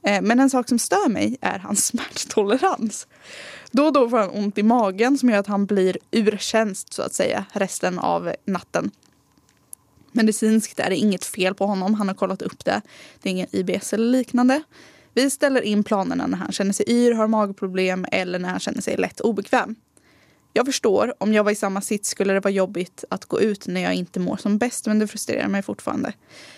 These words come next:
För några dagar sedan, när jag var på besök, så berättade han att han hade fått en sticka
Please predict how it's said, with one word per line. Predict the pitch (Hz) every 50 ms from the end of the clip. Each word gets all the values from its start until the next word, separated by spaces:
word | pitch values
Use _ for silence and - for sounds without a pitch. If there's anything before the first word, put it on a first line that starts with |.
| - - _ _ _
För | - 254
några | 254 254 254 240
dagar | 277 269 262 240 247 262
sedan, | - - 208 190 202 240 269 269
när | - 214 208
jag | 202 190 185
var | 185 185 180
på | - - - 180 185
besök, | 190 208 - - 233 240 269 269 -
så | - 247
berättade | 220 208 208 202 - 208 196
han | 196 190 196
att | 208 196
han | - 196 190
hade | 202 190 196
fått | - - - 185 - - -
en | - 98 98 98 -
sticka | - - - 285 285 - _ _ - 294 302 285